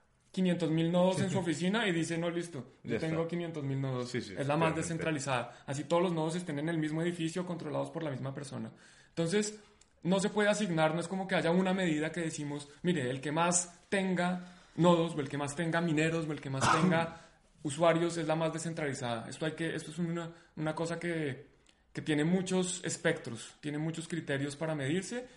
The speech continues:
Speaker 1: y, pues, leas el artículo para ver qué más pienso al respecto.
Speaker 2: Y nada, y invitaros también a que me parece un tema bastante interesante como para que pueda, la audiencia podáis, podáis comentarnos qué pensáis y de qué otras maneras clasificaríais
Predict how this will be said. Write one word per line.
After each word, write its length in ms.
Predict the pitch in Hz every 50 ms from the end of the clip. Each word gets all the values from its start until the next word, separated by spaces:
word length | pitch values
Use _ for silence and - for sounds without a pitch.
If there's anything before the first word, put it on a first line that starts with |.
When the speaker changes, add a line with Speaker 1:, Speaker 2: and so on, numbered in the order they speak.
| - - _
Speaker 1:
y, 80 | - 131
pues, 340 | 135 139 127 - - - - - _ _ _ _ _ _ _ _ -
leas 300 | - 135 139 139 139 135
el 100 | 151 151
artículo 420 | 151 139 135 131 131 139 135 135 131
para 220 | - 139 135 127
ver 220 | 123 120 120 123 - - - _ _
qué 80 | - 139
más 180 | 135 131 131
pienso 240 | - 135 131 127 135
al 40 | 131
respecto. 420 | 135 135 - - 120 120 - - - - - _ _ - -
Speaker 2:
Y 540 | - 120 113 104 98 92 92 90 87 85
nada, 320 | 85 82 76 80 78 - - -
y 240 | 95 104 101 98 95
invitaros 480 | 92 90 90 92 90 92 92 92 90
también 400 | - 98 92 92 92 104 117 117
a 280 | 113 78 78 90 90 85
que 300 | 87 90 90 92 92 98
me 140 | 98 101 92
parece 220 | 98 101 - 120
un 60 | 120
tema 200 | 110 113 113 110
bastante 340 | 104 98 95 - 104 104 98 98
interesante 560 | 90 90 85 85 87 - 90 90 90 87 78
como 220 | 82 82 82 78
para 160 | - 82 82 80 80
que 80 | 80
pueda, 580 | 80 - 80 80 80 85 85 82 80 80 - - 76
la 80 | 76 78
audiencia 440 | 78 82 85 85 85 - 85 80
podáis, 840 | - 82 82 82 82 80 78 80 80 78 - - - - - - - - - - - _ _ _ _ _
podáis 600 | - 98 90 90 90 90 90 92 90 - - -
comentarnos 680 | - - 101 101 98 95 87 104 107 98 95 104 98 -
qué 120 | - 104
pensáis 520 | - 98 95 90 - 107 107 110 120 117 -
y 160 | 95 90 87
de 200 | 87 87 92 90
qué 100 | 87 117
otras 220 | 127 123 - 123 104
maneras 360 | 104 98 98 95 95 98 -
clasificaríais 920 | - 98 92 - - 92 90 87 90 87 90 90 87 85 82 82 80 -